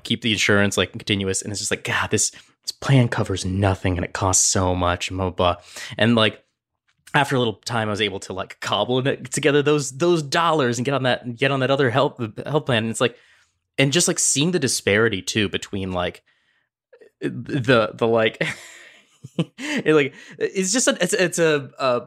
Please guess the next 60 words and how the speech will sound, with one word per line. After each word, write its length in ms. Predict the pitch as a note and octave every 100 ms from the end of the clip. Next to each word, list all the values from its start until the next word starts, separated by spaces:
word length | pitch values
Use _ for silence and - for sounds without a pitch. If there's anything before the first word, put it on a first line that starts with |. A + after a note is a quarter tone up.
| -
another, 720 | C3+ C#3+ G#3 G#3+ B3 A3 G#3 _
like, 140 | - - B2 B2 C3 B2
way 640 | B2+ A#2+ C3 C#3+ C#3 B2
that 100 | A2
it 80 | G#2+
is 120 | A2
that 140 | A2+ -
sort 140 | A#2+
of, 60 | G#2
like, 120 | G2+
if 60 |
you're 80 | A2
not 140 | G#2 G2+
making 220 | G2 G2
enough 160 | F2+ -
money, 140 | F2+
you 60 | F2
deserve 320 | F#2 F#2+ F2
to 60 | F2
die. 280 | G2 F2+ F#2 - -
'Cause 200 | - A#2
the 120 | G2 G#2+
flip 260 | - B3+
of 100 | D#3
that 160 | A#2+ G2+
is, 180 | G2+ F#2+
like, 140 | G2 - _ -
"Oh, 140 | C4
and 80 | A#2+
if 100 | A#2
you 80 | G2+
made 200 | G#2 B2
enough 300 | G2 B2+ D#3+
money, 260 | F3+ A3+
like, 260 | G3 G#2 - _ _ B2
not 180 | E3
only 120 | G#3 F3
will 80 |
this 100 | C3+
be 100 | -
better, 220 | G#2 B2+ B2+
it'll 120 | G2+
be 80 | G2
cheaper." 340 | - D#3 -
It's 100 | F#2
like, 100 | - -
why 380 | A#2+ C3+ B3 E4
is, 260 | E4+ C4+ - _ - -
why 220 | B2+ G3+
is, 200 | D#4 D#4 - -
like, 220 | C#3+ -
I'm 180 | A3 C4+
glad 360 | D#3+ A#3 C#4 G#3
to 60 |
have 320 | D3 G3 A#3+ C#3
that, 280 | G2 - B2+
but 260 | D#3 -
crazy 420 | - G#3 B3 A3 F#3
that, 260 | D#3+ -
like, 240 | C3 A#2